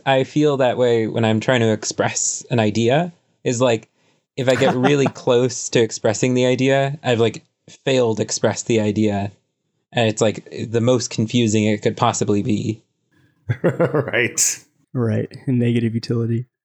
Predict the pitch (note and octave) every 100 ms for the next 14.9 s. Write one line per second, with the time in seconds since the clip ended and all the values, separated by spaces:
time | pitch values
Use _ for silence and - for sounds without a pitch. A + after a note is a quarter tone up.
0 | _ _ - _ _ C3 A2 A#2+ B2 -
1 | C#3 A#2+ A2 G#2 G2+ F#2+ F2+ E2 - _
2 | _ _ _ - D4 D#4 - _ _ _
3 | _ _ A#2 A2+ G#2+ F#2+ G2+ G#2+ G2 A#2+
4 | - D3 A2 A#2 A2+ G#2+ G2 - G#2+ A2+
5 | G#2+ G#2 G2+ F#2 - - C3+ G#2 F#2+ B2+
6 | C3 C3 C3 B2+ A2+ A#2+ C3 G#2 G2 G2+
7 | G2+ C3+ A2 - - - - - G#2+ F#2+
8 | F#2 G2+ G2 A2+ - - - - - _
9 | - - - - - - - - - -
10 | F3 C#3+ - A3+ - G3 - A3+ E3 -
11 | - - C3+ C3 C#3 B2+ B2 B2 - G#2
12 | A#2+ C#3 C3+ A#2+ A#2 A#2 A#2+ A2+ - C#3+
13 | - A2 G2 F2 D#2+ F2 - - B2+ C#3+
14 | C#3+ B2 G2 G#2 A#2 - - -